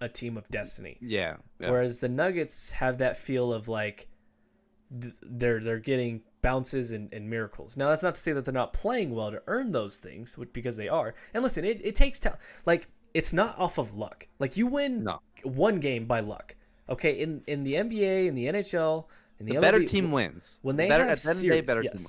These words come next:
Speaker 2: wins.
Speaker 1: When they have series, you know, any given Sunday, anything can happen. The, the lesser team can win. In the N B A, barring any injuries or anything like that, the lesser team usually doesn't win. And people will say, "Oh, but the Clippers have the better roster." Yes, they have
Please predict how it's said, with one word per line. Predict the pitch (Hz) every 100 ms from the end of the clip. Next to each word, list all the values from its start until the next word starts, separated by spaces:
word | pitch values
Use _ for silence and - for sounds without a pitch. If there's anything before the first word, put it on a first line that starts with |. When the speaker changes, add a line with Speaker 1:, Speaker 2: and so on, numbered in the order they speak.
| -
Speaker 2:
wins. | - -
Speaker 1:
When | 127
they | 156 214
have | 214 180
series, | - - 175 185 110 95 107 - - _ _ -
you | 135
know, | 127
any | - 214
given | 233 254 214
Sunday, | - 175 180 175
anything | 139 151 147 139
can | 131 120
happen. | 107 - - - - _
The, | 123 123 117
the | 120
lesser | 123 190 202 190
team | - 160
can | 147 127 98
win. | 80 -
In | 131
the | 143
N | 175 208
B | 196
A, | 196 226 254 240 _ _ _ - -
barring | - 196 220
any | 208 185
injuries | - 165 175 202 196 156
or |
anything | 165 175 170
like | 156 -
that, | 139 185 - - - -
the | 127
lesser | 185 202 214
team | - 196 185 165 -
usually | 117 131 127 123
doesn't | 117 113 110 -
win. | 117 90 -
And | 127
people | 185 185
will |
say, | 180 170
"Oh, | 196 175
but | 180 - - - -
the | 147
Clippers | 214 202 190
have | 185
the | 165
better | 175 170
roster." | 180 196 - -
Yes, | 131 175 -
they | 196
have | 160